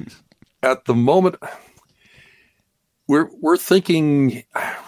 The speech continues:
Speaker 2: in our retirement, we're nowhere near as rich as we thought we were going to be before two thousand seven.
Speaker 1: Sure.
Speaker 2: But, uh, we would like to do some traveling.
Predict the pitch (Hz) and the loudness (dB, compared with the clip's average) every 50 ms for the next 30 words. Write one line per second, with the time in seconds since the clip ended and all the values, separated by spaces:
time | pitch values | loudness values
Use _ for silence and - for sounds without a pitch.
0 | - _ _ _ _ _ _ _ - _ _ - _ _ _ _ _ - 147 143 | -20 _ _ _ _ _ _ _ -20 _ _ -20 _ _ _ _ _ -2 0 2
1 | 143 151 160 147 127 - - - 156 151 151 135 120 120 - 117 117 113 120 127 | 2 2 2 2 0 -2 -2 -2 0 2 2 2 2 0 -2 0 0 2 2 2
2 | 123 120 113 104 110 110 113 139 165 117 104 95 - 107 113 - - - 98 - | 2 2 0 0 0 0 0 2 2 2 0 -2 -2 -4 -4 -2 -4 -8 -8 -6
3 | 107 98 - - 117 113 110 113 107 101 104 98 107 104 107 98 92 92 104 101 | -6 -6 -2 0 -2 -2 0 -2 -2 -2 0 0 0 0 0 -2 -2 -4 -2 -4
4 | 101 92 95 98 - - 110 104 95 - - 113 104 - 107 104 98 98 - 95 | -4 -4 -4 -6 -4 -2 0 0 0 -2 -4 -8 -6 -4 -4 -2 -2 -4 -4 -6
5 | 90 - - - 110 92 87 92 92 92 - - - - - 101 95 95 95 - | -10 -8 -4 -4 -4 -4 -2 -6 -8 -10 -10 -12 -12 -8 -6 -4 -4 -4 -6 -10
6 | - - _ _ _ _ _ _ - 95 90 104 113 107 107 - - - - 117 | -16 -20 _ _ _ _ _ _ -18 -12 -2 0 0 0 0 -4 -8 0 2 4
7 | 110 107 107 110 104 104 120 123 127 127 170 160 151 139 135 - - 127 113 120 | 4 4 4 2 0 2 2 2 4 4 2 4 4 2 2 0 -2 -4 -4 -2
8 | 110 - - 104 92 - - 117 110 - 95 90 98 95 87 - - | -4 -2 -4 -4 -4 -2 0 0 0 0 -2 -2 -6 -6 -8 -10 -16